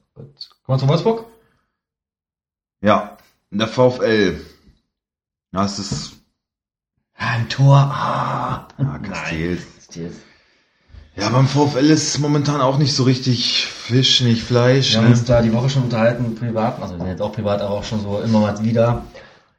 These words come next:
Speaker 1: Weil es ist einfach, man hat, man, also man muss sich das vorstellen, man ist im Stadion und denkt sich so, „Ja, Wolfsburg, ihr habt Ballbesitz.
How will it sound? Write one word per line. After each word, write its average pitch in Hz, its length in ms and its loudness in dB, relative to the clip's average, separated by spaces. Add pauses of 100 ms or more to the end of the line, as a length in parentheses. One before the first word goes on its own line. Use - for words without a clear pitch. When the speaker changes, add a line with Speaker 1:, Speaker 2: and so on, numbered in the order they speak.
(280)
Speaker 1:
Weil 135 180 8
es 139 80 8
ist - 120 0
einfach, 170 440 0 (3000)
man 131 160 6
hat, 170 260 4
man, 143 280 2
also 131 140 4
man 151 80 8
muss 185 140 4
sich 165 80 -2
das 160 120 4
vorstellen, 135 220 4
man 147 80 2
ist 151 60 -4
im 156 80 2
Stadion 156 440 2
und 143 160 2
denkt 147 200 2
sich 151 180 -4
so, 151 300 -2
„Ja, 127 400 2
Wolfsburg, 135 320 0
ihr 127 60 0
habt 117 100 -4
Ballbesitz. 135 720 0